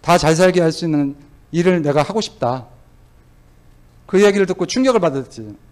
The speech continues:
자기는 평생을 주님, 어, 기도를 하면서 살았는데 한 번도 그런 생각을 해본 적이 없는데.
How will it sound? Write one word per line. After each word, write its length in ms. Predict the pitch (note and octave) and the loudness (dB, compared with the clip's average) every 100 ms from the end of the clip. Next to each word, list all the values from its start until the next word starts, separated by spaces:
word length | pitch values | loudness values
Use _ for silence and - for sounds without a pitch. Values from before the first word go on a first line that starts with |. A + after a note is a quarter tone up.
| - _ _ _ _ _ | -20 _ _ _ _ _
자기는 300 | F3+ F#3 G3 | -4 -2 0
평생을 440 | A#3 B3 A#3 G#3 | 0 0 0 0
주님, 460 | F#3 F3 F3 E3+ - - - _ _ - | -2 -4 -4 -4 -10 -20 -20 _ _ -16
어, 100 | C3 | -12
기도를 440 | - F3+ F#3 F3 D#3 | -6 -2 -2 -2 -6
하면서 320 | G#3+ G3 F3 | -4 -4 -4
살았는데 480 | G#3 A3 G3 D#3+ E3 | 0 0 0 -4 -2
한 160 | C#4 | 2
번도 200 | D#4 B3+ | 2 2
그런 140 | F3 D#3+ | -2 -4
생각을 240 | E3+ D3+ | -2 -2
해본 180 | G3 F#3 | -2 -4
적이 180 | D#3+ B2 | -4 -6
없는데. 320 | A2 G2+ | -10 -12